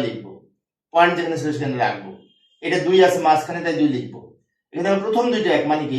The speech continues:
প্রথম দুইটা যোগ হবে, যোগ করে ছয় হবে। আরেকবার রিপিট করছি, লক্ষ্য করি, এখানে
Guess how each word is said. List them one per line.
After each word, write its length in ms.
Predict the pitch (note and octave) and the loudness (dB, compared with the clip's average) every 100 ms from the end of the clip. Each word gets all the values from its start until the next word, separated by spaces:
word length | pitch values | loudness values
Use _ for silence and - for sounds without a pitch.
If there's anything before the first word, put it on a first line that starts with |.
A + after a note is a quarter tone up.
| C3 | -6
প্রথম 160 | D3 D3 | -6 -4
দুইটা 160 | D3+ C3+ B2+ | -4 -4 -2
যোগ 100 | B2 - | -4 -4
হবে, 140 | - - | -12 -12
যোগ 100 | C#3 | -10
করে 120 | C3 B2 | -10 -8
ছয় 180 | B2+ A2+ | -8 -8
হবে। 160 | - - - _ _ _ _ _ - | -10 -16 -20 _ _ _ _ _ -2
আরেকবার 280 | F3 F#3 F#3+ E3+ | 2 4 2 2
রিপিট 160 | E3+ D#3 | 0 -4
করছি, 160 | C3 C3 | -6 -6
লক্ষ্য 160 | C3+ B2 | -6 -8
করি, 140 | A#2 - - _ _ _ E3+ | -14 -18 -20 _ _ _ -4
এখানে 220 | G#3+ | -2